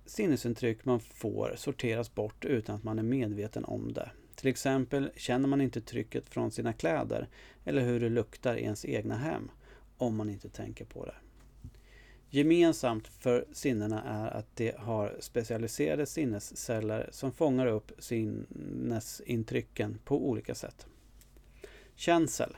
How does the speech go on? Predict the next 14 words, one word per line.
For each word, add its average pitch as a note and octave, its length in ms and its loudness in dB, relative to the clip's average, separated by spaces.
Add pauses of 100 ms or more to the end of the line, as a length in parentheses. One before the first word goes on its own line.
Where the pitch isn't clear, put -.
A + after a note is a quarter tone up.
(680)
Känseln E3+ 540 6
registrerar C#3+ 520 4
intryck A2+ 480 0
som G#2 380 -2
beröring, C#3 680 4
vibration, C3+ 760 2
smärta, C#3 640 0
temperatur B2+ 640 0 (100)
och - 200 -12
tryck. - 420 -4 (640)
De D3+ 100 4
flesta E3+ 540 2
känselceller, A2 1000 -2 (200)
känselreceptorer, A#2 1700 -4